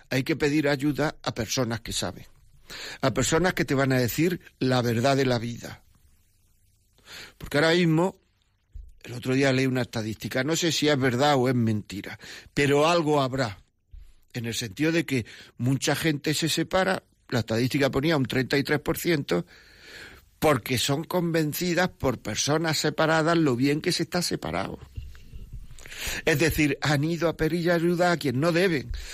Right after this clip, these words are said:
han ido a pedir ayuda al que le va a decir, a la que le va a decir aquello que yo quiero oír.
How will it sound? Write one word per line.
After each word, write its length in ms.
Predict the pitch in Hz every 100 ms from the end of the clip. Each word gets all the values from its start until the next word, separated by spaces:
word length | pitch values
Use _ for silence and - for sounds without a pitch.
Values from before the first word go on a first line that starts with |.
| - -
han 180 | 170
ido 220 | 196 180 156
a 80 |
pedir 320 | - 113 156 156
ayuda 360 | 156 175 170
al 120 | 170
que 140 | 139 135
le 120 | 123
va 120 | 127
a 40 | 156
decir, 360 | 156 175 170
a 60 | 151
la 160 | 135 113
que 100 | 113
le 120 | 110
va 100 | 147
a 40 |
decir 320 | 165 156 180
aquello 320 | 180 156 156 147
que 120 | 160
yo 100 | 156
quiero 260 | 180 180
oír. 380 | 139 185 214 -